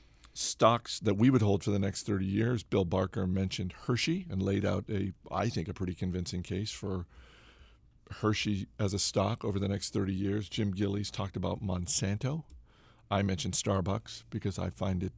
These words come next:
hard to imagine that Starbucks is gonna be disrupted in the next thirty years. Although,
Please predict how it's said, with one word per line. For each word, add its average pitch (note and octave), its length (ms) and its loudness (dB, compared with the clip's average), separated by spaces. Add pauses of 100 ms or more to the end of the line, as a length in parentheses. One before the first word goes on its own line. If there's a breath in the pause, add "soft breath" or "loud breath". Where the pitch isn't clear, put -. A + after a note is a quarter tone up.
(120)
hard G2+ 240 0
to F#2+ 100 0
imagine F#2 480 0
that F#2 200 -4
Starbucks F#2+ 580 -2
is - 80 -6
gonna G2+ 160 -4
be G2 120 0
disrupted G2+ 680 -2 (260 loud breath)
in A2+ 100 2
the A2+ 80 8
next A2 240 2
thirty G#2+ 160 4
years. G#2 240 4
Although, A2+ 240 6